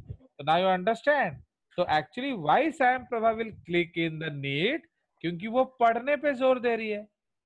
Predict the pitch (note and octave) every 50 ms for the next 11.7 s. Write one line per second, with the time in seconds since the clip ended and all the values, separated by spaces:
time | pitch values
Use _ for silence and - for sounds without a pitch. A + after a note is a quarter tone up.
0 | _ _ _ D#3+ F#3 G#3+ G3+ E3+ - - - G#3 A3 A#3+ A3+ - - G#3 G#3 G#3+
1 | B3 C#4 A#3+ - B3+ A#3 A3 G#3 A#3+ A#3 G#3+ A3+ A3 G3+ G#3 G3+ G3 F#3+ - _
2 | _ _ _ _ _ _ - D3 D3 F3+ G3+ G3 F#3 F3+ E3 D#3 E3+ A#3 A#3 A3
3 | - A#3+ C4+ C#4 C4+ C4 A#3 A#3 A3+ - _ _ _ _ _ _ _ _ _ _
4 | _ _ _ _ _ _ _ _ A2 A#2 B2 - - _ - D3+ F3+ G#3+ A#3 G#3+
5 | - C#4+ C4+ G3+ F#3 E3+ E3 D#3+ D#3 D3 D3+ D3+ D3+ D#3+ D#3+ - - D#3+ D#3+ E3
6 | E3 E3+ E3 E3 - _ _ _ _ _ _ _ - C#3+ C3 C#3+ C#3+ D3+ D#3 D#3+
7 | E3+ E3+ F3 E3+ E3 - F3 G3 A3+ A#3+ A3+ G#3 F#3 E3 C3 - D3+ D3 D3 D3
8 | D3 E3 G3+ A#3 C#4 - _ _ _ _ _ _ _ _ _ _ _ _ _ _
9 | _ _ _ _ _ _ _ _ - - C3+ C3 B2+ C3 C3 C3 D3+ F#3+ A3+ A3+
10 | F3+ C3 G#2+ - _ _ _ _ - - - _ D#3 D3+ C#3+ C#3 C3+ B2+ - -
11 | - C#4 D4+ D4 C#4+ B3 G3 E3+ D3+ C#3 C#3 D#3 E3+ -